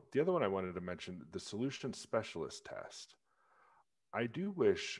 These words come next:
it says business practitioner. Um, and I've taken some of the practice tests, and I struggle in the same areas.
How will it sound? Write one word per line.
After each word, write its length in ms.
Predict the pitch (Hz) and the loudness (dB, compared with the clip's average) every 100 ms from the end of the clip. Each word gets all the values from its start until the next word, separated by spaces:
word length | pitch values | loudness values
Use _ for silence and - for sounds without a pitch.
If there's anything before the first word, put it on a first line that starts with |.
| - | -8
it 140 | 110 | -6
says 240 | - 196 135 | 4 4 4
business 480 | - 92 98 101 | 0 0 2 -4
practitioner. 920 | - - 82 - - 87 - 98 113 127 - _ _ _ _ _ _ _ _ _ 76 - _ _ - 76 | -2 2 2 0 -8 -8 -6 -4 -4 -6 -12 _ _ _ _ _ _ _ _ _ -14 -14 _ _ -16 -8
Um, 280 | 82 76 71 _ _ - - _ _ _ | -6 -4 -8 _ _ -20 -20 _ _ _
and 100 | 107 | 2
I've 200 | 123 156 | 4 4
taken 400 | - 151 - 131 | 2 2 2 -2
some 300 | 104 - 101 | 0 0 2
of 80 | 95 | 2
the 140 | 85 69 - | 0 -4 2
practice 600 | - 95 92 - 78 - | 4 4 2 -6 -8 -6
tests, 560 | - 71 76 - - - _ _ _ - | -4 -4 -4 -8 -12 -16 _ _ _ -4
and 80 | 95 | -2
I 100 | 95 | -2
struggle 800 | - - - 135 151 113 85 | -4 -8 -2 4 4 4 0
in 140 | 65 92 | -2 -6
the 80 | 90 | -8
same 400 | - 98 95 87 | -4 -2 -2 -2
areas. 720 | 80 76 50 50 - - | -4 -4 -6 -10 -14 -16